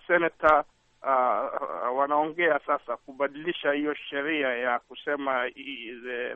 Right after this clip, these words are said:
Patriot Act ya bank. Uh, kwanza lazima ujue shida inatoka wapi. Shida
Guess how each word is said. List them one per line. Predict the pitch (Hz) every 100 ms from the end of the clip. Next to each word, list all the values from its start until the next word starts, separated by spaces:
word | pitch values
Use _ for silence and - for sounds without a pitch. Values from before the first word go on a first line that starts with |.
| _
Patriot | 185 170 - 147 127 139
Act | 139 - -
ya | 127
bank. | 117 139 131 - _ _ _ _ _ -
Uh, | - - - _
kwanza | 190 208 196 175
lazima | 160 165 190 190
ujue | 160 - 175 156
shida | - 165 147
inatoka | 139 - 151 131
wapi. | 127 131 123
Shida | 120 220 208